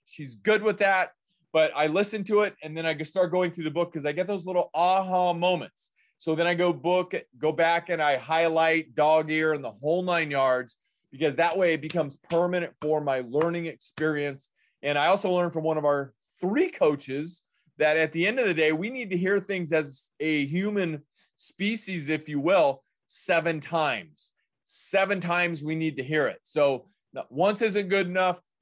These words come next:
Twice isn't good enough. Sometimes it takes multiple times. Let's get growing.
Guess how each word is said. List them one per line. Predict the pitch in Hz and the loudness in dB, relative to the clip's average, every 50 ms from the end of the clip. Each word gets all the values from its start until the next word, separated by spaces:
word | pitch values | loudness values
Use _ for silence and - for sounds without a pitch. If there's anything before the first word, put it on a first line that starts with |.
| _ _ _ | _ _ _
Twice | - - 180 202 220 240 226 - | -4 2 2 4 4 2 0 -2
isn't | 214 208 170 180 170 156 147 | -2 -2 -2 -2 -4 -2 0
good | 156 175 170 156 | 0 0 0 0
enough. | 156 156 156 151 156 151 151 _ _ _ _ _ _ _ | 0 0 0 2 2 0 -2 _ _ _ _ _ _ _
Sometimes | _ - - 202 202 208 202 202 170 170 170 147 147 | _ -4 2 2 2 2 2 0 0 0 0 -2 -6
it | 151 143 | -6 -4
takes | 175 165 143 - 151 | -2 -2 -4 -4 -4
multiple | 151 156 151 147 147 135 139 127 | -2 -2 0 0 -2 -8 -10 -10
times. | - 151 139 139 135 131 127 127 - - _ _ _ _ _ _ - | -8 -6 -6 -4 -4 -6 -8 -12 -18 -20 _ _ _ _ _ _ -4
Let's | 123 165 175 180 175 - - - | 2 2 2 2 0 -8 -12 -14
get | - 120 101 147 143 135 135 - - | -14 -10 -4 0 0 0 0 -2 -8
growing. | 104 92 131 139 131 123 117 101 92 87 | -14 -4 0 0 2 2 0 -2 -8 -12